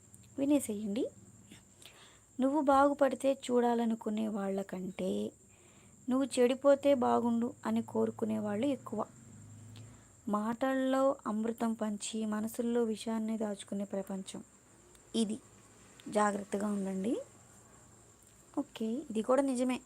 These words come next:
ఈ రోజుల్లో ఎవరిని నమ్మాలో ఎవరిని నమ్మకూడదో తెలియదు. మన దగ్గర నుంచి ఏమీ ఆశించకుండా మన మంచిని కోరుకునే వాళ్ళు చాలా తక్కువ.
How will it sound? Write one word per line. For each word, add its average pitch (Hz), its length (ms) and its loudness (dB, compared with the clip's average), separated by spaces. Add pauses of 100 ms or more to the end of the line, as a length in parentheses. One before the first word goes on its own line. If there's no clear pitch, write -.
(720)
ఈ 233 120 0
రోజుల్లో 240 540 4 (800)
ఎవరిని 220 400 -2
నమ్మాలో 214 420 -4 (400)
ఎవరిని 220 240 -2
నమ్మకూడదో 214 640 -4
తెలియదు. 214 320 -6 (1400)
మన 247 180 2
దగ్గర 262 400 4
నుంచి 302 240 4 (340)
ఏమీ 269 300 4 (100)
ఆశించకుండా 220 840 -2 (1200)
మన 226 180 4 (100)
మంచిని 240 460 0
కోరుకునే 226 480 0
వాళ్ళు 214 320 -2
చాలా 208 320 -2
తక్కువ. - 260 -8